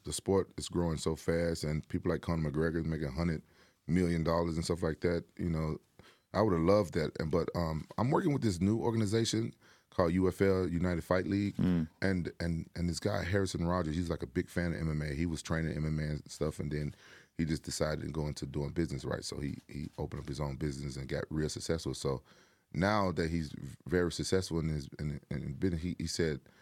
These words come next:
Speaker 1: "I wanna start my own league," and he's giving fighters, um, health insurance, life insurance, and stake in the company. I was like, "What? That's never heard of." And he's starting where, you know, I said I could get my own team,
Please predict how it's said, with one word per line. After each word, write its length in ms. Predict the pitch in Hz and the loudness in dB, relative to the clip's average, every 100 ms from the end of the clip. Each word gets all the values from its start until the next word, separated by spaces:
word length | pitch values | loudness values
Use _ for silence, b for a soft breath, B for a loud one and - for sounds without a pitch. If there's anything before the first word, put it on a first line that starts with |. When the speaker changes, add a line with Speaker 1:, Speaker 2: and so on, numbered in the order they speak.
| b b - | b b -2
Speaker 1:
"I 60 | |
wanna 220 | 104 113 95 | 2 2 2
start 220 | 101 90 | 2 2
my 120 | 85 | 2
own 280 | 80 104 95 | 2 2 2
league," 260 | 85 82 | 2 0
and 100 | - 78 | -2 -2
he's 200 | 101 95 | -2 -2
giving 240 | 92 87 | -2 -2
fighters, 480 | - 87 87 82 - | -2 -2 0 -2 -4
um, 600 | 76 78 73 71 65 65 - _ _ _ _ _ | -4 -4 -4 -6 -8 -12 -18 _ _ _ _ _
health 240 | 101 107 | -2 0
insurance, 520 | 107 101 107 107 104 - | -2 0 2 2 0 -4
life 300 | - 90 101 | -2 2 2
insurance, 500 | 98 95 107 104 98 b b b b b | 2 0 2 2 0 b b b b b
and 160 | 87 80 | -2 -2
stake 360 | - - 101 98 | 0 2 2 2
in 120 | 87 | -2
the 100 | 76 | 0
company. 420 | - 107 76 71 - | 0 0 -2 -6 -10
I 120 | 95 | -10
was 100 | 120 | -6
like, 160 | 90 113 | -8 -8
"What? 220 | - 170 | -6 -6
That's 200 | - 151 - | -6 -8 -6
never 360 | 175 180 180 175 | -2 0 -2 -2
heard 260 | 185 226 | 0 2
of." 200 | 135 92 80 b b b | 2 0 -4 b b b
And 80 | - | -2
he's 140 | 98 95 | 0 0
starting 420 | - 98 92 90 | 0 2 2 -2
where, 360 | - 87 82 80 - | -2 0 0 -2 -2
you 60 | |
know, 80 | 85 | -2
I 60 | 78 | 0
said 180 | - | 0
I 40 | 95 | 0
could 80 | 95 | 2
get 120 | 87 | 0
my 100 | 85 | 0
own 220 | 87 87 | 0 -2
team, 380 | - 101 80 67 | -2 -2 -2 -4